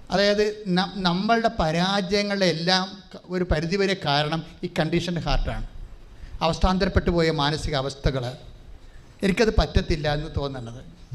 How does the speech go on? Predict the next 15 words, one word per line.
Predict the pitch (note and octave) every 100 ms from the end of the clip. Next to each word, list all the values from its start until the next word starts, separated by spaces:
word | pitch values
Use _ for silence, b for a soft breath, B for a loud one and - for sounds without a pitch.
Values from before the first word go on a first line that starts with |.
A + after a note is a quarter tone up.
| - - - - - - - - - G3+
എനിക്കത് | G#3+ A3
പറ്റത്തില്ല. | E3+ E3+ F3 E3+
ബിബിൻ്റെ | D#3+ F3+ G3+
സാക്ഷ്യം | F#3 E3+ E3+ G3
കഴിഞ്ഞ | F3+ F3
ആഴ്ച | F3
ഞാൻ | F3 D#3+
പറഞ്ഞില്ലേ, | D3 C3+ A#2+ A2 - B B B -
അവൻ | G#3
ചിന്തിച്ച്, | G#3+ G3 G#3 G#3+
ഉടമ്പടി | G3+ G#3+ A3
എടുക്കണവരെ | G3+ G#3+ A3 G#3+
അവൻ | G3+
ചിന്തിച്ചുകൊണ്ടിരുന്നത് | G#3 F#3+ G3 F#3 F3+ E3+
എന്താണ്, | D#3+ D3+